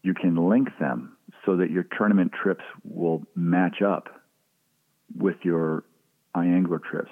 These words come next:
but that's a step that you have to take yourself. There's a button now that says, you know, I think when you register for it, it'll ask you if you have an account in the other one, and then you can put in your username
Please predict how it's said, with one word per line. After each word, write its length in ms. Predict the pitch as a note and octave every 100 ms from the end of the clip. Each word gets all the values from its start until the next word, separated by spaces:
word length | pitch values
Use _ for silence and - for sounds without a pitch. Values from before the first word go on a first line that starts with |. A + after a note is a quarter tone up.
| -
but 100 | -
that's 220 | F2 E2+ D2+
a 60 | -
step 220 | - E2+
that 180 | E2 -
you 100 | F2+
have 200 | E2 E2
to 80 | -
take 240 | - D#2
yourself. 300 | - - - -
There's 160 | -
a 20 |
button 240 | D#2+ G#2 -
now 160 | E2+
that 140 | D#2 D2+ D#2
says, 200 | D2 D2 - _ _ - - - _ - _ -
you 60 |
know, 120 | - - - _ -
I 80 |
think 180 | - F2
when 100 | E2
you 100 | D#2
register 360 | F2+ E2+ - D#2+
for 140 | E2 D#2+
it, 20 |
it'll 160 | D#2 E2
ask 300 | E2+ - -
you 100 | -
if 100 | E2+
you 100 | E2
have 180 | D#2+
an 40 | D2+
account 380 | E2 D#2+ D#2+ D2+
in 80 |
the 120 | D#2 D#2+
other 140 | D#2
one, 360 | C#2+ C#2 - -
and 180 | E2+ E2
then 100 | D#2
you 60 |
can 140 | D#2+ E2
put 180 | F2
in 120 | E2 D#2+
your 100 | D2+
username 540 | E2 E2 D#2 D2+